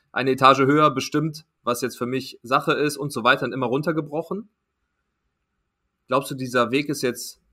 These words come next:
eher einmalig oder die Ausnahme?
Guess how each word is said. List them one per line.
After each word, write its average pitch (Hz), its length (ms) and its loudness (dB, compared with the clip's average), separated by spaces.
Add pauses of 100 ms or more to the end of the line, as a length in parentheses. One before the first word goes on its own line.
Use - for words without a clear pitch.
(240)
eher 127 300 4
einmalig 151 800 0 (1200)
oder 107 120 -4
die 104 140 -4
Ausnahme? 156 640 -4